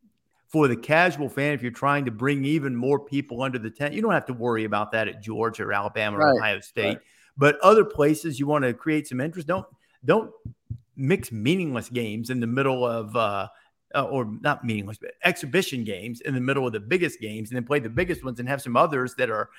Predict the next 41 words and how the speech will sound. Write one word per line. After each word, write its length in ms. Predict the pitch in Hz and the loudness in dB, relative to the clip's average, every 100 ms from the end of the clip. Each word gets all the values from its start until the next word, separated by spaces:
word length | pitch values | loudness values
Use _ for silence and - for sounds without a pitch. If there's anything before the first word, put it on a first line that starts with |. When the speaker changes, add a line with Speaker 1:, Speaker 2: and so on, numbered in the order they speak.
| - _ | -20 _
Speaker 1:
less 320 | 127 160 - | 4 4 4
important 420 | 139 - 135 110 | -4 -2 -2 2
afterwards. 400 | 127 170 127 117 | 0 0 -4 -8
That 120 | 165 160 | -6 0
doesn't 300 | 160 - 135 | 0 0 -4
make 180 | 135 | -4
any 160 | 107 98 | -4 -8
sense. 600 | - - 156 - _ - _ - - | -10 -4 -2 -4 _ -20 _ -20 -20
So 420 | - - 131 123 117 | -6 4 6 6 8
Speaker 2:
Yeah, 200 | 143 180 | 10 10
I 20 | 233 | 8
can 140 | 180 | 6
really 300 | 160 180 160 | 8 10 10
Speaker 1:
move 180 | 139 135 | 10 8
Speaker 2:
relate 240 | 131 151 107 | 10 10 10
Speaker 1:
it 40 | |
to 100 | - | 6
Speaker 2:
to 20 | |
Speaker 1:
middle 300 | 139 170 185 | 4 6 4
Speaker 2:
that. 100 | 143 | 2
Speaker 1:
December 460 | 135 - 156 143 123 | -2 0 -2 0 -2
and 140 | 117 | 0
then, 200 | 117 107 110 | -2 -4 -2
and 120 | 123 | 0
then 300 | 113 110 104 - | 2 0 -4 2
play 160 | 127 | 2
the 100 | 104 | 2
championship 500 | - 123 120 107 113 | -2 -2 -2 -4 -4
game 160 | 117 104 | -2 -2
about 300 | 101 127 110 | 4 4 4
where 140 | 107 | -2
it 80 | 92 | -2
is 200 | - - | -6 -12
now. 160 | - - _ _ - | -14 -14 _ _ 0
Speaker 2:
Yeah, 160 | 151 | 6
I 60 | 208 | 6
can 200 | 196 185 | 6 6
really 240 | 175 156 | 8 10
relate 480 | 139 135 135 147 143 | 8 8 8 8 6
to 80 | 135 | 4
that, 280 | 131 139 123 | 8 6 4